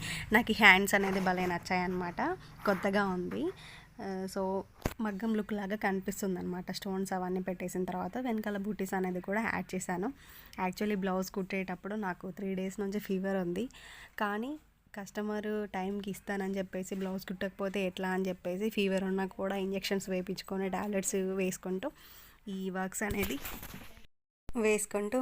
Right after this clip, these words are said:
మళ్ళీ కొంచెం సెట్ అయిన తర్వాత ఈ బ్లౌజెస్ అనేది స్టిచ్ చేశానండి. మిగతా టూ బ్లౌజెస్ కూడా కుట్టించిన తర్వాత మనకు లుక్ అనేది ఇట్లా ఉంటుందన్నమాట. So కలర్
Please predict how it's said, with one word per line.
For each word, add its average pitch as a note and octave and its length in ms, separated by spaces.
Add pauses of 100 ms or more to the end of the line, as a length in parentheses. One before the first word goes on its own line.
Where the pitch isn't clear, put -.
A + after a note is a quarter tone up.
(100)
మళ్ళీ G3+ 280
కొంచెం G3 380
సెట్ G3 240
అయిన G3+ 200
తర్వాత F#3+ 320
ఈ A3 80
బ్లౌజెస్ F#3+ 420
అనేది G3 240
స్టిచ్ G3+ 240
చేశానండి. F#3+ 500 (180)
మిగతా G#3+ 320
టూ G#3+ 80 (120)
బ్లౌజెస్ F#3+ 440
కూడా F#3+ 200 (480)
కుట్టించిన A3 480
తర్వాత G3 280
మనకు G3+ 260 (180)
లుక్ G3 260
అనేది G3 300 (100)
ఇట్లా F#3+ 180 (120)
ఉంటుందన్నమాట. F#3+ 640 (640)
So F#3+ 200
కలర్ G3 240